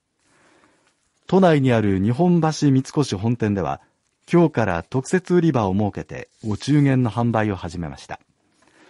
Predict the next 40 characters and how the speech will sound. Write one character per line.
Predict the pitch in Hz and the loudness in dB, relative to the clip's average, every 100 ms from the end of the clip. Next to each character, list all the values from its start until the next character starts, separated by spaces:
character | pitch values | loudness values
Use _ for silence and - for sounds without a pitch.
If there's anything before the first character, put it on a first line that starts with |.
| _ _ _ _ _ _ _ _ _ | _ _ _ _ _ _ _ _ _
客 | - 131 - 190 | -6 -6 -2 2
同 | 208 190 | 4 4
士 | - | 2
の | 110 90 | 0 0
距 | - 180 | 2 4
離 | 147 | 2
を | 104 | 2
取 | 135 | -2
っ | |
て | - | -2
も | 101 98 | -2 0
ら | 98 | -2
お | 90 | -4
う | |
と、 | - 64 - _ _ _ - | -8 -14 -14 _ _ _ -4
売 | 117 | 0
り | 175 | 2
場 | 165 | 2
の | 156 147 | 2 -2
ス | - | -2
ペ | 160 147 | -2 -2
ー | |
ス | - 98 | -2 -6
を | 90 80 - _ 85 | -6 -8 -12 _ -4
例 | 139 156 | 0 2
年 | 151 143 | 4 4
の | 131 | 2
一 | 160 - | 0 -2
点 | - 135 95 | -2 0 0
五 | 107 | -2
倍 | 135 139 | -2 -2
ほ | 127 | -2
ど | 123 | -2
に | 117 | -2
広 | 104 180 165 | -4 -2 -2
く | - | -2
し | - | -12
た | 82 | -14
ほ | - | -16
か、 | - 69 | -14 -14